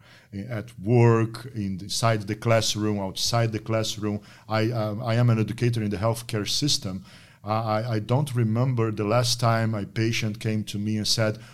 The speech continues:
"Oh, Marco, I had a great experience with the healthcare system. It's so nice. I can go there. I can talk about whatever I want. I have those lovely people looking at me and pay attention to my problems."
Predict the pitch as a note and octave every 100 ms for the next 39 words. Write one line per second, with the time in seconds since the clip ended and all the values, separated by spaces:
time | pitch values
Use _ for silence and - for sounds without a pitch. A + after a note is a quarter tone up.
0 | - A2+ B2 G#2 A2 G#2+ - G#2 A2 A#2
1 | - - A#2+ B2 B2+ A#2 A2+ - - A#2+
2 | A2+ A2 A#2 A#2 G#2+ G#2 A2+ G#2+ - A2+
3 | G#2 - B2 A#2+ A2 A2 G#2+ - B2+ B2+
4 | A#2 A#2 A#2+ A#2+ - - - G#2+ - G#2+
5 | G2 A#2 B2 A2 A#2 B2 A#2+ G#2+ A2+ G#2+
6 | A#2 A#2 A#2 G#2 A2 A2 G2+ A#2+ B2 A#2+
7 | A2+ G#2+ A#2+ A#2 A#2 A#2+ - - G#2+ B2
8 | A#2 A#2 A2+ A2+ B2+ C3 B2 A#2+ B2 A#2+
9 | A#2 A#2 B2+ B2 B2 A#2+ A#2 A#2+ A#2+ A2
10 | B2 A#2+ A#2 B2 B2 B2 A#2+ A#2+ A2+ B2
11 | A#2+ A#2 A#2+